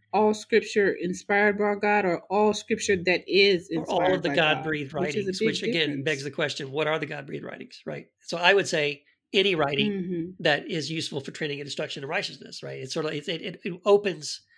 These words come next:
Speaker 2: the, uh, definition up to anything that does that.
Speaker 1: Yeah. And if we, here's the thing too, and I know this is gonna sound crazy to somebody, but if you believe, <clears throat> um, like you said,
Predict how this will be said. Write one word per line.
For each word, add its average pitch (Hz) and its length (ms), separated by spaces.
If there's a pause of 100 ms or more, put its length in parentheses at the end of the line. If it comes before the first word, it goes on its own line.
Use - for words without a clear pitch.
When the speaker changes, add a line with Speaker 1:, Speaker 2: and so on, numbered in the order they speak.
(360)
Speaker 2:
the, 143 460
uh, 135 160
definition 139 520
up 156 240
to 135 240
anything - 480 (840)
that 147 120
does 135 220
that. - 160 (1040)
Speaker 1:
Yeah. 202 340 (100)
And 214 100
if 226 120
we, 262 200
here's 311 220
the 240 80
thing 208 240
too, 202 220
and 185 120
I 190 80
know 185 160
this 180 120
is - 60
gonna 170 180
sound 170 320
crazy 170 340
to 170 80
somebody, 175 560 (440)
but 214 120
if 214 160
you 240 160
believe, 240 640 (180)
<clears throat> - 920
um, 190 420
like 208 200
you 226 60
said, 180 260